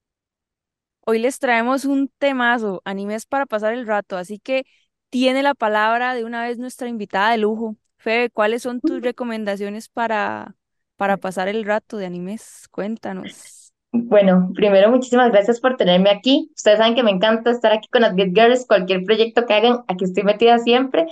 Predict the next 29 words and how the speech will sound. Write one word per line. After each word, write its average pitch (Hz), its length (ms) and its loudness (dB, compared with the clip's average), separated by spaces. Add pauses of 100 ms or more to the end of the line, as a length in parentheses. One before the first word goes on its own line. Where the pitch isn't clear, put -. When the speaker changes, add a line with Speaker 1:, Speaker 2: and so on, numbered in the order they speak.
(340)
Speaker 2:
Amo, 214 280 2
amo, 214 200 2
amo. 240 340 0 (300)
Pero 233 160 4
bueno, 233 240 4
recomendaciones, 202 1040 2
porque 220 220 2
animes 294 300 2
para 285 200 2
pasar 208 240 2
el 220 100 2
rato 262 240 2
siento 262 300 0
yo 269 200 4
que, 190 380 2
que 185 120 4
es 185 100 2
algo 233 380 2
que 190 320 4
a 180 120 2
veces 185 240 0
nos 226 180 -2
hace 220 200 -2
falta, 233 400 -2
sentarnos 233 720 0
un 269 180 4
día, 285 260 2
una 247 260 2
tarde, 277 440 -2